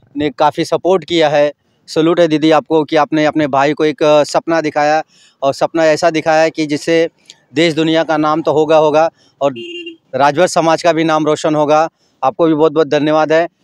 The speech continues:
तो आप लोग भी से निवेदन है कि लक्ष्मण राजभर जी के हौसलों को बढ़ाइए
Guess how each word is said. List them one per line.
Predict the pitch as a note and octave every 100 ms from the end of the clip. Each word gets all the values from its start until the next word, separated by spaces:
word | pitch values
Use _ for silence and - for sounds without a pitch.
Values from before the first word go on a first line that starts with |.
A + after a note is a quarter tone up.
| _ _ -
तो |
आप | D3 E3
लोग | E3
भी | D3+ F3 F3+ -
से | - D#3+ E3
निवेदन | D#3 D#3 D#3+ D#3+
है | E3
कि | E3+ E3 E3+ D#3+ _ -
लक्ष्मण | D3 - F#3
राजभर | E3 E3 D3+
जी | E3 D#3+
के | D#3+
हौसलों | D3 D3+ F3+
को | E3+
बढ़ाइए | D3+ D3 D3+ D3+ E3